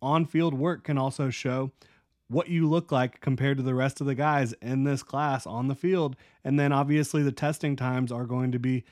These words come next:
a critical factor as well. We looked at a whole bunch of wide receivers yesterday that will be at the Combine who could make,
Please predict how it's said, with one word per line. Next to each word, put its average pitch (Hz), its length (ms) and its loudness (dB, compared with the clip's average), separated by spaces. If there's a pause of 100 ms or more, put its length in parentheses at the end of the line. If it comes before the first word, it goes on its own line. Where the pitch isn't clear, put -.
(160)
a 117 80 -4
critical 131 400 -4
factor 131 480 2
as 107 140 -2
well. 123 480 0 (800)
We 139 100 0
looked 156 220 2
at 170 80 4
a 135 60 4
whole 151 120 2
bunch 156 220 2
of 143 80 0
wide 131 240 2
receivers 147 420 -2
yesterday 147 540 -2 (500)
that 120 160 -2
will 135 160 2
be 139 120 6
at 131 80 0
the 131 80 -4
Combine 139 500 2
who 135 100 2
could 151 260 0
make, 151 200 2